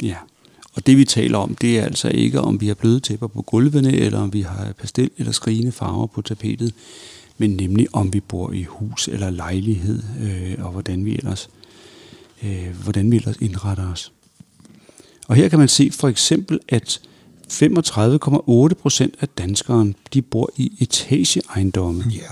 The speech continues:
Speaker 1: Og heraf en komma syv procent i baghuse.
Speaker 2: Ja, det skulle vi lige have med.
Speaker 1: Ja. <laughs>
Speaker 2: Og så er det det store tal, det er, at atten komma en procent bor i landbrugsejendomme.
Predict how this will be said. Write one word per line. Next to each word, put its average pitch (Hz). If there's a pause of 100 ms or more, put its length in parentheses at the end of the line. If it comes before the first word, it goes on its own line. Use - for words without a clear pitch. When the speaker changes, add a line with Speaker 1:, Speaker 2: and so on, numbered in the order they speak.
(420)
Speaker 1:
Og -
heraf 127 (120)
en 123
komma 139
syv 170
procent -
i 143
baghuse. 104 (420)
Speaker 2:
Ja, 123
det 135
skulle -
vi 135
lige 113
have 98
med. 87 (280)
Speaker 1:
Ja. 101 (280)
<laughs> - (1800)
Speaker 2:
Og -
så -
er 147
det 139
det 110
store 113
tal, 110
det 120
er, 110
at 110 (120)
atten 143
komma 120 (160)
en 180
procent 131
bor 131
i 131
landbrugsejendomme. 113